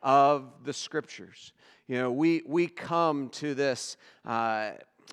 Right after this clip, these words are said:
uh, this seeming conflict between our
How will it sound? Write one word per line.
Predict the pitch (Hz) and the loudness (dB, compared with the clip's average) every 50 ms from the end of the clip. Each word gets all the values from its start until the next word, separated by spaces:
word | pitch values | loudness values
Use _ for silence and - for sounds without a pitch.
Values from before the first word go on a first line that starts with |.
| - 117 | -18 -16
uh, | 117 104 90 80 73 90 | -16 -14 -14 -14 -14 -12
this | 120 127 131 120 - - - - - _ _ _ _ _ _ _ _ _ | -10 -8 -8 -8 -10 -12 -14 -16 -20 _ _ _ _ _ _ _ _ _
seeming | - - - - - - 226 247 247 240 226 196 160 139 135 123 | -14 -12 -10 -10 -8 -8 -6 -6 -4 -4 -2 -2 -2 -2 -4 -8
conflict | - - - 175 175 170 170 160 135 - - 107 104 98 110 107 _ - - _ - - - _ _ - | -10 -14 -10 -6 -4 -4 -4 -4 -6 -10 -10 -8 -8 -6 -6 -8 _ -14 -20 _ -20 -20 -20 _ _ -4
between | 143 143 135 - - - 147 147 143 139 139 135 131 127 123 123 113 - _ _ _ _ _ _ - | -2 -2 -2 -4 -8 -8 -4 -2 -2 -2 0 -2 -2 -4 -4 -6 -10 -14 _ _ _ _ _ _ 0
our | 135 151 165 175 175 170 180 170 - | 2 4 4 4 4 2 0 -2 -8